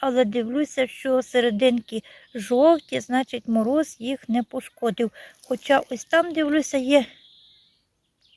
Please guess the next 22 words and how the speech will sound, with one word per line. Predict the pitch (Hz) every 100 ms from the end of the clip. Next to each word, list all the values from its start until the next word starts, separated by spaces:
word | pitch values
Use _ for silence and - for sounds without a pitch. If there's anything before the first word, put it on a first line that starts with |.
| _ _ _ _ _
деякі | 226 277 302 311 - 262
трошечки | - 269 285 302 285 - 254
з |
чорними | - 254 254 254 247 240
цяточками. | - 202 - - - 220 220 - _ _ _ _ _ -
Але | 330 285
вони | 254 262 240
тільки | - 254
починають | - - 262 254 240 214
квітувати, | - 233 247 247 330 - 302 -
то | 285 320 320 311 -
я | 262 247
думаю, | 277 277 262 247
що | - 226
їм | 208 269 254
це | - 226 240 - - - -
не | 269 247 311 285
завадило. | 220 277 226 226 220 196 214 233
Людям | 294 311 269 240
зробило | 240 220 262 262 247 - - - - -
це, | 285 254 -
це | - 269 254